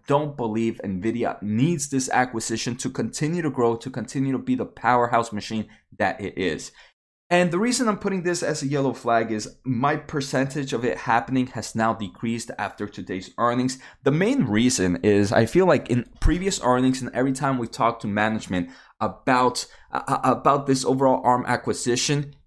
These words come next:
overall management has seemed a little bit more bullish. They, they will be like, "Yes, hey, we, we're still on schedule to it." Today, on, on yesterday's earnings call and here through this presentation, they talked that, "Hey,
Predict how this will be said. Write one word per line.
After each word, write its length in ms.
overall 260
management 540
has 120
seemed 320
a 60
little 220
bit 240
more 260
bullish. 400
They, 140
they 240
will 120
be 140
like, 240
"Yes, 360
hey, 200
we, 200
we're 180
still 280
on 200
schedule 480
to 260
it." 260
Today, 420
on, 200
on 340
yesterday's 480
earnings 340
call 220
and 120
here 160
through 200
this 160
presentation, 720
they 100
talked 320
that, 140
"Hey, 260